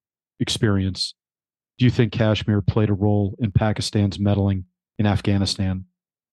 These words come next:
M-, the way I always conceived it, and I was willing to be talked out of it, but all I ever saw substantiated this: that there was a vested interest to have, for the I S I to continue to nurture this junkyard dog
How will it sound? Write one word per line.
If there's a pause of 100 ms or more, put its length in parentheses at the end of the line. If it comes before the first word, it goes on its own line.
(360)
M-,
the
way
I
always
conceived
it,
and
I
was
willing
to
be
talked
out
of
it,
but (540)
all
I
ever
saw
substantiated
this: (460)
that
there
was
a
vested
interest (300)
to
have, (880)
for
the
I
S
I
to
continue (480)
to
nurture
this
junkyard
dog